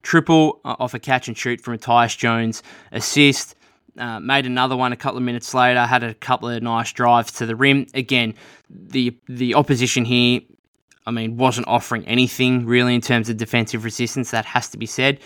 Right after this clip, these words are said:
Uh, you know, the Wizards put up over a hundred and forty points. But, you know, J P had ten points in the first seven minutes, you know, looked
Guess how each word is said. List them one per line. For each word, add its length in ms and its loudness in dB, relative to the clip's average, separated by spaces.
Uh, 280 0
you 160 -2
know, 60 -2
the 100 -2
Wizards 300 -2
put 140 -4
up 160 2
over 180 -4
a 40 -8
hundred 180 0
and 100 -4
forty 300 -4
points. 400 -4
But, 220 4
you 80 -2
know, 60 -2
J 200 0
P 220 -4
had 160 0
ten 200 -4
points 360 -2
in 40 2
the 60 2
first 400 0
seven 260 4
minutes, 400 0
you 140 -2
know, 60 0
looked 580 4